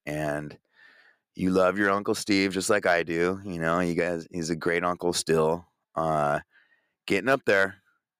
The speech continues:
getting up there. So I'm glad you were able to see him. You know, I don't, I, I mean, as shitty as it sounds, I don't know when we're gonna get back to the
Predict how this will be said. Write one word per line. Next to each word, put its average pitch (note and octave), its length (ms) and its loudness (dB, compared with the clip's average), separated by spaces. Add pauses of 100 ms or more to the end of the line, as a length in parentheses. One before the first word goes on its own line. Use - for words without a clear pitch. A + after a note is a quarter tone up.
(320)
getting F#2 220 -2
up G#2 160 0
there. D#2+ 200 0
So - 140 -4
I'm E2 160 -2
glad E2+ 380 2
you E2 400 -4
were D#2 280 2
able E2+ 340 0
to D#2+ 460 -2 (1120)
see A#2 380 -2
him. G#2+ 420 -2 (420)
You F#2 140 -4
know, F2 160 2
I F2 100 2
don't, F2+ 180 -4 (180)
I, E2+ 180 -4 (180)
I - 40 -10
mean, E2 380 -6 (100)
as E2+ 240 -4 (280)
shitty F2+ 300 0
as D#2+ 160 0
it C2+ 80 -6
sounds, D#2 400 0
I D#2+ 120 2
don't D2+ 120 -8
know D2+ 120 -6
when D#2 180 -6
we're D2 100 -4
gonna D#2 160 -6
get D2 180 0 (440)
back D2 240 0
to D2 160 -6
the C2+ 280 -4